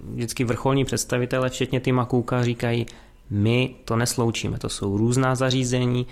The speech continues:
mají různé účely a mají různou filozofii ovládání." Na druhou stranu, já mám poslední roky pocit, že oni jako říkají, "Ne, ne, ne,"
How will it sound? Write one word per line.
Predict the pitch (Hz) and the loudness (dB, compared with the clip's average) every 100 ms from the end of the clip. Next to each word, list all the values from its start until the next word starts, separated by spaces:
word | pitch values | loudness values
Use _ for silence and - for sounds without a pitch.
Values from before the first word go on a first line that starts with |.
| - - - | -14 -18 -4
mají | 120 113 104 | 0 2 4
různé | 117 127 127 131 | 4 4 2 2
účely | 131 117 123 120 120 123 - - - - - | -2 -2 -2 0 0 -2 -6 -18 -20 -8 -2
a | 104 104 104 107 107 - - | 2 2 2 0 -2 -4 -4
mají | 117 113 113 | 0 4 4
různou | 117 117 117 | 4 4 2
filozofii | 110 120 110 113 - 117 | 2 2 2 0 -2 -2
ovládání." | 113 104 98 95 92 92 104 - - - - - | 0 0 0 0 -4 -8 -14 -20 -20 -20 -14 -6
Na | 98 | -2
druhou | 110 151 | 2 2
stranu, | 156 - - 110 117 165 - - - - - - | 0 -2 0 2 0 -2 -8 -20 -20 -20 -20 -8
já | 98 | -2
mám | 104 131 | 0 0
poslední | 135 - 143 139 | 0 0 2 2
roky | 135 139 165 | 0 0 -2
pocit, | 135 - - 110 156 - - - - - - - - - - | -2 -4 -2 -2 -4 -12 -20 -20 -20 -20 -20 -20 -20 -14 -6
že | 107 110 | -4 0
oni | 127 135 151 - - | 2 2 2 -2 -6
jako | 113 117 139 | -8 -4 -2
říkají, | 135 127 139 143 143 | -2 -2 0 2 4
"Ne, | 120 | 4
ne, | 127 170 | 4 2
ne," | 147 107 151 | 2 2 0